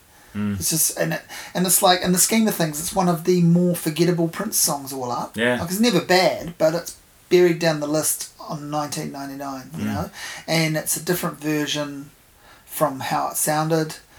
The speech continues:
Speaker 2: It's a rework, it's arguably a better rework, but it's just, so that, to me, it just speaks to the depth of his artistry, that
Speaker 1: Mm.
Speaker 2: a,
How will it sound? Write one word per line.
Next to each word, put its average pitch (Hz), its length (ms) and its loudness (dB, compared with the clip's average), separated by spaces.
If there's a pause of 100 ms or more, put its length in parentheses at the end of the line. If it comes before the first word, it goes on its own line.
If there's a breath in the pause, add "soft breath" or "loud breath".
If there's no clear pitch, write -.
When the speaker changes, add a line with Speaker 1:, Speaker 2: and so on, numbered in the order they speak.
(400 loud breath)
Speaker 2:
It's - 180 -6
a 139 40 -6
rework, 156 680 0
it's - 260 -8
arguably 151 520 -2
a 127 40 -10
better 165 260 2
rework, 160 400 0
but 151 120 -4
it's - 160 -4
just, 175 220 0
so 151 180 6
that, - 360 0
to 180 120 0
me, 175 160 8
it 165 80 2
just - 160 2
speaks - 340 0
to 165 100 0
the 147 180 -6
depth 151 400 -4
of 139 120 -4
his 139 140 -6
artistry, 139 600 0
that 135 180 -8
Speaker 1:
Mm. 101 160 -6
Speaker 2:
a, - 200 2